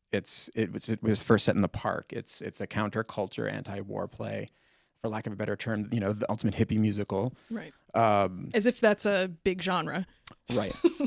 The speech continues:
Speaker 1: Uh, well, then Godspell came after it, right? I believe. But the, the first problem with the movie Hair is they tried to impose a narrative on it, and it's extremely embarrassing.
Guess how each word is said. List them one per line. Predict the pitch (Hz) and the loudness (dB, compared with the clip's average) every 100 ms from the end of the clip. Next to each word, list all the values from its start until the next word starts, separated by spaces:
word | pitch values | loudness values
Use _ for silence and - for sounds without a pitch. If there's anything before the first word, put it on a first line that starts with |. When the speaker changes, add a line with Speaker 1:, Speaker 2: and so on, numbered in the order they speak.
| - | 0
Speaker 1:
Uh, | 120 110 110 | 2 4 6
well, | 143 | 6
then | 135 120 | 8 6
Godspell | 120 123 - 95 | 6 6 6 0
came | - 87 | 2 0
after | 90 - - | 0 -2 -6
it, | - | -6
right? | - - | -4 -4
I | - - _ _ | -4 -20 _ _
believe. | - - - - _ _ _ - | -10 -8 -8 -12 _ _ _ -10
But | 131 143 | 6 8
the, | 143 - 135 117 110 - - _ _ | 6 2 -6 -6 -8 -14 -20 _ _
the | 143 | 4
first | 131 214 240 | 8 8 6
problem | - 113 113 | 8 6 8
with | 104 | 4
the | 98 | 4
movie | 113 104 | 4 4
Hair | 98 92 | 2 2
is | 92 - - - | 2 -2 -12 -4
they | 104 | -2
tried | - 101 | 2 4
to | 87 | 4
impose | 95 - 87 | 6 4 4
a | 80 | 0
narrative | 76 110 95 71 85 - _ | -2 0 2 0 -4 -8 _
on | 87 80 - - _ _ 269 - _ | -6 -4 -8 -12 _ _ _ -18 _
it, | 95 - - - _ | -10 -8 -14 -16 _
and | 98 87 | -6 -6
it's | - | -6
extremely | 92 - - - 117 110 87 | -14 -10 -6 2 4 4 2
embarrassing. | 82 82 82 - - | -2 -2 -4 -4 -6